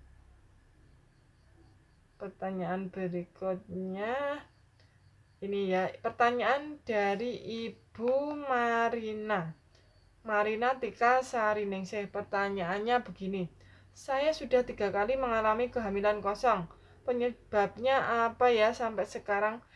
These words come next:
saya belum tahu, dan sekarang hamil lagi enam minggu, belum ada janin terlihat lagi."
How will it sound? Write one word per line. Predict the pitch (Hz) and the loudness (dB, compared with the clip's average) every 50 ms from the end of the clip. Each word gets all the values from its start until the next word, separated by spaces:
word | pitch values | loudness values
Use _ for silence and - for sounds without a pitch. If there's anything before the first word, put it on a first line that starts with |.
| - - _ | -20 -20 _
saya | - - 226 208 208 214 214 214 | -6 0 2 4 4 4 4 2
belum | 220 226 214 208 214 214 | 0 -2 -4 -4 -2 0
tahu, | 202 220 226 240 277 311 277 240 208 190 - | 4 6 8 10 10 8 8 6 4 2 0
dan | - 208 208 214 196 | 0 0 0 0 -2
sekarang | - 233 - 208 208 214 226 240 233 214 | -6 -4 0 2 4 4 4 4 2 0
hamil | 202 202 202 208 208 208 | 0 0 0 2 2 4
lagi | 208 208 208 226 233 208 | 2 2 0 -4 -6 -4
enam | 214 214 202 208 | -2 -2 -2 -2
minggu, | 208 208 208 214 220 247 247 - - | -2 -4 -4 0 2 2 2 2 0
belum | 220 208 208 208 175 | -2 -2 -2 -2 -2
ada | - 208 208 202 202 196 | -2 -2 0 0 -2 -2
janin | 185 - 202 190 196 214 226 220 | -2 -2 -4 -4 -2 -4 -4 -2
terlihat | - 214 208 202 208 202 202 202 196 190 180 185 185 | 0 0 0 0 0 -2 0 0 0 -2 -2 -2 0
lagi." | 185 180 180 185 180 - - 214 202 185 - | 0 2 0 0 -2 -4 -6 -4 -4 -4 -6